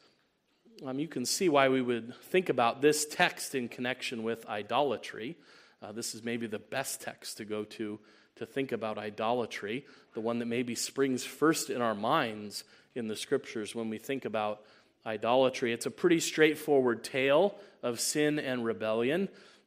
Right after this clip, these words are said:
It's not really hard to understand what the point of this particular text is, uh, that this is not something you should do,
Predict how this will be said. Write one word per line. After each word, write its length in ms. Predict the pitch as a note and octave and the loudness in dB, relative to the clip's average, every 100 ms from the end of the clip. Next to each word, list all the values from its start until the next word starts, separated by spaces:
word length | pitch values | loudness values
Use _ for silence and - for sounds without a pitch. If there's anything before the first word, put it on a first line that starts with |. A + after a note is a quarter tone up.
| _ | _
It's 240 | A#2 A#2 C#3 | -6 -4 2
not 300 | C#3 C#3 D3 | 2 2 2
really 240 | C#3 C3+ | 4 4
hard 500 | A#2 - C3+ D3 D3 | 2 6 8 8 6
to 80 | C#3 | 0
understand 640 | B2+ A#2+ - C3+ C3+ C#3+ | -2 -4 -4 -2 0 2
what 140 | C3+ - | 0 -2
the 80 | |
point 440 | A2 - C#3 D#3+ D#3 | -10 0 2 2 0
of 200 | C#3 C3 | -4 4
this 200 | C#3+ D3 | 4 4
particular 600 | - C#3 D3+ D3 C3+ A#2 | -4 -4 -4 -4 -2 -4
text 440 | A2+ B2+ B2+ - | -4 -6 -6 -8
is, 480 | - A#2+ B2+ G#3 G#3+ - - - - | -8 -2 0 0 -4 -12 -20 -20 -8
uh, 120 | B2+ A#2+ | -2 0
that 180 | B2 | 0
this 200 | A#2+ C#3 | 0 0
is 160 | C#3 A2+ | 0 0
not 260 | A#2+ C#3+ - | 2 2 2
something 380 | F3 D#3 D#3+ | 0 0 0
you 140 | C#3 D3 | 0 0
should 280 | - B2 A2+ | -2 -6 -2
do, 460 | B2+ F3 C4 - | 0 2 0 -2